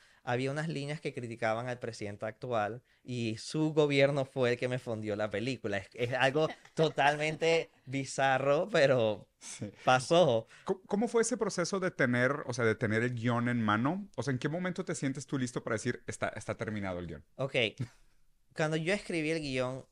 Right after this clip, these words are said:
Speaker 1: lo tuve que escribir como la primera versión. Y yo creo, yo quiero que ustedes entiendan, y todo el mundo que quiere escribir en verdad,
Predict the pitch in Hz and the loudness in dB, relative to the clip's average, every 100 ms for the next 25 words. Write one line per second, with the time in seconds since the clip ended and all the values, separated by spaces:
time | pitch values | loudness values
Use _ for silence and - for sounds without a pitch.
0 | - 123 139 151 165 - 123 120 123 147 | -10 -8 -4 -6 -6 -8 -6 -6 -6 -8
1 | 135 113 - 113 120 117 123 120 131 117 | -6 -6 -8 -6 -4 -4 -6 -4 -2 -2
2 | 95 - 95 87 107 117 135 135 135 131 | -4 -10 -12 -10 -10 -6 -4 -4 -6 -8
3 | 127 143 147 120 123 135 120 113 113 117 | -6 -4 -4 -4 -4 -4 -4 -6 -6 -4
4 | 120 110 127 131 143 139 120 - 127 127 | -6 -4 -4 -2 -2 -4 -6 -6 -2 0
5 | 135 127 120 123 110 117 131 120 104 104 | 0 -2 -6 -6 -4 -2 -4 -4 -4 -4
6 | 104 | -6